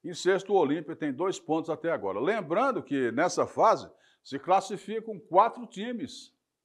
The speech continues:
Então, não, não tem como o Tupã não se classificar, hein, gente? Se não classificar, eu vou te contar, hein? Aí vai ser o fim do mundo. Vem aí a Copa América e o Dorival já convocou.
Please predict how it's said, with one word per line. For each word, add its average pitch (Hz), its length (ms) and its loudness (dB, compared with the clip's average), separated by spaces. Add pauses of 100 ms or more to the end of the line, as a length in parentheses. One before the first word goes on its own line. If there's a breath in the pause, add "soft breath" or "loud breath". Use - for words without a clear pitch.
(440)
Então, 226 200 -4
não, 254 160 -4
não 226 200 -2
tem 269 220 4
como 277 300 10
o 294 60 2
Tupã 226 400 6
não 247 100 -2
se 254 160 -6
classificar, 247 720 6
hein, 120 60 -2
gente? 87 320 -16
Se 127 60 -18
não 147 140 -4
classificar, 151 760 4
eu 147 40 2
vou 208 140 0
te - 100 -18
contar, 185 480 4
hein? 143 60 -10 (580)
Aí 101 300 0
vai 196 180 0
ser 233 140 2
o 240 100 6
fim 220 200 -6
do 262 120 -8
mundo. 151 400 -4 (2500)
Vem 185 260 -2
aí 226 220 12
a 233 80 12
Copa 208 380 8
América 202 400 8
e 185 60 8
o 175 40 6
Dorival 185 540 10
já 160 320 6
convocou. 190 880 2